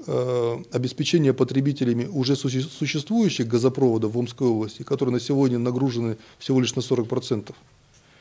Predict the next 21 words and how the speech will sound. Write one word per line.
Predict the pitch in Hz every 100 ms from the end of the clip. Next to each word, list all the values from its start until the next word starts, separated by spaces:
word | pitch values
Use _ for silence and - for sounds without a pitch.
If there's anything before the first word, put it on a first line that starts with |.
| _ _
А | -
во-вторых, | 208 - -
строительство | 160 165 147 135
новых | 151 139
газопроводов | 127 120 135 151 131
в | -
северные | 139 127 127
районы, | 127 165 156
там, | 110 113
где | 120
газа | 123 120
нет | 123 120
вообще. | 123 123 - 170 165 - - - _ - - - - - - - - -
Э, | 113 104 123
это | 143 170
же, | 190
эти | 175 190
же | 139 127
вот | 113 113
задачи, | 127 113 127 117 -
да. | 110 156